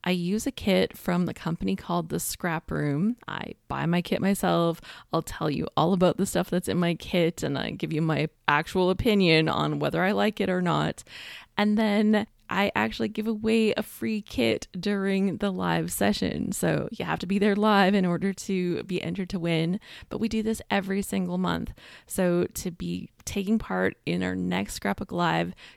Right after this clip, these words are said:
go and get on the email list at scrap happy dot org slash subscribe.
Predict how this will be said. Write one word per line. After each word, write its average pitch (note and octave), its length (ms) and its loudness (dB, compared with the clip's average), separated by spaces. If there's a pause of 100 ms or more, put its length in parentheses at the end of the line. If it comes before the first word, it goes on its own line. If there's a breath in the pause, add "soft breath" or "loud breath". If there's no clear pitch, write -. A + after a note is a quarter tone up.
(120 loud breath)
go F3+ 260 4
and F#3 180 -2
get E3+ 180 -6
on E3 140 0
the D#3+ 160 -2
email F#3+ 320 0
list F#3 400 -2
at C#3+ 260 -4
scrap - 420 -6
happy F3+ 420 -4 (120)
dot C#3 300 -2
org D3+ 320 -2 (140)
slash - 360 -8
subscribe. - 600 -6